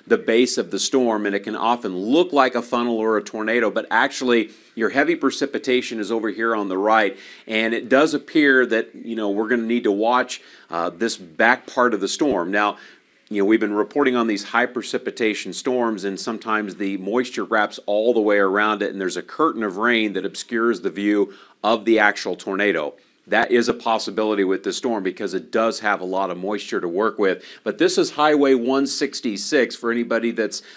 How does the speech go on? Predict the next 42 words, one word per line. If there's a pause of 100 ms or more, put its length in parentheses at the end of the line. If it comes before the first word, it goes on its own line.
(100)
uh, (100)
not
familiar
with
that
area,
or
maybe
you
live
in
this
area
and
you're
wondering,
"Are
we
seeing
a
tornado?" (300)
Well,
at
least
not
from
this
view,
we're
not
able
to
pick
that
out. (420)
Uh,
that
would
suggest
to
me,
because